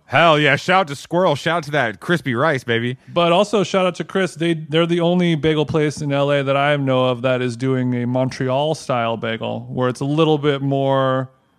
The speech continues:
Speaker 2: a little bit smaller and a little bit more, um, crunchy baked.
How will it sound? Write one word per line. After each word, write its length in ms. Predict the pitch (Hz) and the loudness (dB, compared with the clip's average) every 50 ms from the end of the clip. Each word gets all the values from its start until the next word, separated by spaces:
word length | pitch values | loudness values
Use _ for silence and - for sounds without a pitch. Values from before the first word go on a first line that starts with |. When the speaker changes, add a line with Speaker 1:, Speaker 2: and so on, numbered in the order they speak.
| _ _ _ _ - | _ _ _ _ -6
Speaker 2:
a 40 | 151 | -2
little 160 | 170 170 165 | 0 0 2
bit 160 | 160 160 127 | 0 0 -4
smaller 560 | - - 160 160 156 160 160 160 160 160 156 151 | -4 -6 -2 2 2 4 4 2 2 0 0 0
and 140 | 147 147 147 | -2 -2 -2
a 40 | 143 | -2
little 240 | 143 151 151 156 151 | -2 0 0 0 0
bit 180 | 139 156 147 139 | 0 -2 -2 -2
more, 560 | 139 143 143 143 139 139 139 135 135 135 131 | -2 0 0 2 2 2 2 2 2 2 0
um, 600 | 131 127 127 127 123 123 123 123 120 117 120 - _ - - - 143 _ _ _ _ _ | 0 0 0 0 -2 -2 -2 -2 -4 -4 -6 -8 _ -20 -20 -20 -20 _ _ _ _ _
crunchy 600 | - - - 175 156 151 151 143 - 151 139 135 | -14 -6 0 2 2 2 2 0 -4 -4 -6 -4
baked. 560 | 123 139 135 151 151 - - - - - - | -2 -2 -2 -4 -6 -8 -18 -18 -18 -20 -20